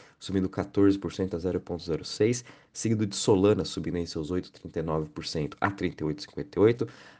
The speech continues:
é, H Bar subindo cinco ponto noventa e oito por cento a zero ponto zero seis, A gente também tá vendo Polygon subindo quatro ponto vinte e oito por cento. Polygon teve um excelente dia ontem, né? A gente viu aí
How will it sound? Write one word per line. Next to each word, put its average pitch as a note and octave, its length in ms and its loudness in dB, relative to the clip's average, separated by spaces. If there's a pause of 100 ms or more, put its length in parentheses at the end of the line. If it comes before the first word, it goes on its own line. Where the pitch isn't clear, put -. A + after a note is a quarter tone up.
é, F2 220 -4
H G#2 240 0
Bar E2+ 300 2
subindo E2+ 300 -6
cinco G2+ 300 -8
ponto F2+ 260 -6
noventa F2 400 -2
e - 20 0
oito E2+ 140 -6
por F2+ 160 -6
cento D#2+ 380 -4
a F2 80 -4
zero E2+ 260 2
ponto D#2+ 300 -8
zero C2 180 -8
seis, G#2+ 400 -2 (720)
A G2+ 80 -2
gente F2+ 220 0
também F2+ 200 4
tá F2+ 140 -2
vendo E2+ 340 0 (300)
Polygon F#2 380 0
subindo E2 340 -8
quatro - 380 -10
ponto F2 280 -10
vinte F#2 280 -2
e - 40 -8
oito E2+ 140 -2
por - 160 -12
cento. F#2+ 240 -2
Polygon F#2+ 340 2
teve F#2 220 -4
um F#2 60 2
excelente F#2 580 -2
dia E2 160 -4
ontem, F#2 340 -2
né? E2 120 -2
A - 20 -2
gente E2 260 -6
viu F2 200 2
aí F2+ 120 2